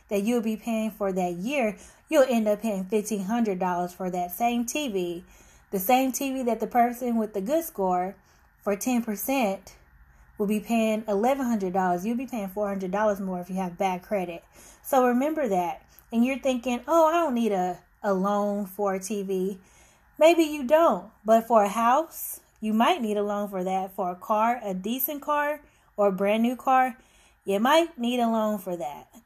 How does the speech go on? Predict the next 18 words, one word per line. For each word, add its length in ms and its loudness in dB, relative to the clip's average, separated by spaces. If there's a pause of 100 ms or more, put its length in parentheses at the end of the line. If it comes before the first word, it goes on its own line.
unless 380 -4
you 100 -2
have 160 -2
a 200 -4 (200)
good 440 0
budgeting 480 -2
system 580 -8 (420)
to 120 -2
where 140 4
you 160 0
save. 640 -2 (1040)
So 200 6
remember 460 -2
that 420 0 (720)
not 300 0
only 600 0 (100)
does 340 0
credit 640 -2